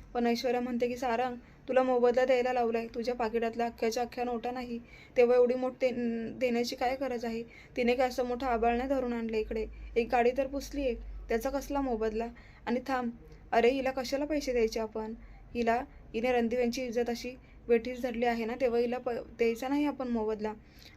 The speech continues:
आणि लगेच ते आता ओवीच्या खेळण्यातलं नाणं तिने सोबत आणलेलं असतं, ती ते काढते आणि सारंगला म्हणते की, "थांब, आता हिची बघ कशी मी जिरवते."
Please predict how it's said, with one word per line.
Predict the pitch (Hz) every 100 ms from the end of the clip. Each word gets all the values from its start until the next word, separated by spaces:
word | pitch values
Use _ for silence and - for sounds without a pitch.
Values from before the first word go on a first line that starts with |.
| -
आणि | 233 240
लगेच | 226 247
ते | 247
आता | 240
ओवीच्या | 247 233 226 233
खेळण्यातलं | 247 233 226 226 233
नाणं | 214 226 233
तिने | 233 233
सोबत | 240 226 233
आणलेलं | 233 226 220
असतं, | 226 - 226 233 - - -
ती | 247
ते | 240 247
काढते | 240 226 226
आणि | 233 240
सारंगला | 247 233 233
म्हणते | 233 233
की, | 240 240
"थांब, | 240
आता | 226 233
हिची | 226 233
बघ | 240
कशी | 240 233
मी | 226 226
जिरवते." | 233 226 214 214